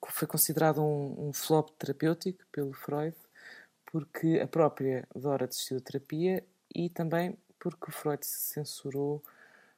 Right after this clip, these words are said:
por não ter conseguido deter-, detectar nela a tempo aquilo que ele considerava que era um desejo sexual reprimido pelo pai.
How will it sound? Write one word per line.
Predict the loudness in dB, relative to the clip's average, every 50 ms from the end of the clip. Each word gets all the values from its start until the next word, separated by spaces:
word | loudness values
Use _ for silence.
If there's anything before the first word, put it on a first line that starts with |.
| _ _ _ _ -6
por | -2 0 2 2
não | 2 2 2
ter | 2 0 -2 0
conseguido | -2 -4 -4 -4 -4 -2 0 0 0 -2 _
deter-, | -16 -4 0 2 2 2 0 -6 _ _
detectar | -16 -10 2 2 2 2 6 8 8 8 8
nela | 6 4 2 4 4 4 4
a | 2
tempo | 2 0 0 0 0 0 -2 -6 -8 -8 -8 -8 -10 -14 _ _ _ _ _ _ _ _ _ _ _ _ -20 -20 _ -12
aquilo | -12 -4 -2 0 0 2
que | 2
ele | 0 0
considerava | -2 -4 -2 0 2 2 4 4 4 4 2 0
que | 0 0 2
era | 2 4 2 2 0 0
um | -2 -4
desejo | -4 -4 -2 0 0 0 0
sexual | -2 -2 -2 -4 -2 -4 -4 -4
reprimido | -4 -4 -8 -8 -6 -4 -4 -6 -8 -8
pelo | -8 -8 -6 -6
pai. | -8 -8 -10 -10 -10